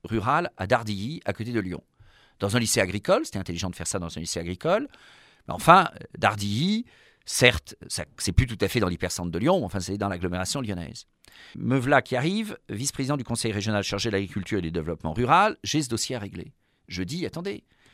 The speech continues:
il s'agit de développement rural. Peut-être qu'on peut mettre ça un peu plus dans une zone rurale qu'à Dardilly, à côté de Lyon. Et je décide, parce que de temps en temps dans la vie, il faut décider, et comme j'étais vice-président,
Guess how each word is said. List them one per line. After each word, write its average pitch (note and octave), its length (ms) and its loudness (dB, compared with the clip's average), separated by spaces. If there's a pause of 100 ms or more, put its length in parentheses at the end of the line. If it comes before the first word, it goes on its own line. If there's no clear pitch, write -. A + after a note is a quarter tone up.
(300)
il - 60 -6
s'agit C3+ 220 2
de D3+ 60 -8
développement C3+ 460 2
rural. G#2 400 -6 (260)
Peut-être F3 240 2
qu'on A2+ 140 -6
peut G#2+ 120 0
mettre F#2 200 -2
ça G3+ 400 0 (100)
un B2 80 0
peu G#2+ 140 -2
plus E3 180 -4
dans B2 100 -2
une G2 160 -6
zone G2 180 -2
rurale B2+ 340 2
qu'à F#2+ 100 -4
Dardilly, G#2+ 480 -2
à B2+ 60 -2
côté D3 200 -6
de C3+ 80 0
Lyon. G2 280 -4 (720)
Et D#3 380 8
je A2 220 6
décide, G#2 480 2
parce - 120 -6
que - 80 -12
de - 40 -12
temps G2 140 0
en F2 40 -6
temps F#2+ 100 -8
dans F2 80 2
la E2 60 0
vie, F#2+ 200 -6
il F#2+ 100 -6
faut D3+ 220 4
décider, G2 500 -2
et F2+ 60 -8
comme C3+ 160 0
j'étais G#2+ 220 -2
vice-président, F2 520 -6